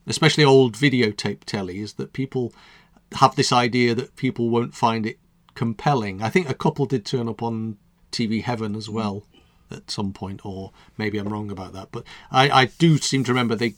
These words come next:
Speaker 1: a few got shown in various places. But yeah,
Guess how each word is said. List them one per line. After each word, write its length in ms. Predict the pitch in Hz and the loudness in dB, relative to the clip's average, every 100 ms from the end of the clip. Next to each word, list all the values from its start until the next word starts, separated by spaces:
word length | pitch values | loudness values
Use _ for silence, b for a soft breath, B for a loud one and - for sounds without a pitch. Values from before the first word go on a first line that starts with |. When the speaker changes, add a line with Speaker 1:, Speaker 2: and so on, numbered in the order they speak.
| - | -10
Speaker 1:
a 60 | - | -10
few 320 | - 156 139 | 2 6 6
got 200 | 117 120 _ _ _ - | 4 -6 _ _ _ -8
shown 460 | - 131 107 101 | 2 4 4 0
in 180 | 101 107 | -4 -4
various 420 | 110 110 104 101 - _ - | -2 -2 -4 -6 -10 _ -4
places. 500 | 120 113 - 101 - | -2 -2 -4 -10 -10
But 220 | - 117 131 | -8 -6 -4
yeah, 240 | 123 | -2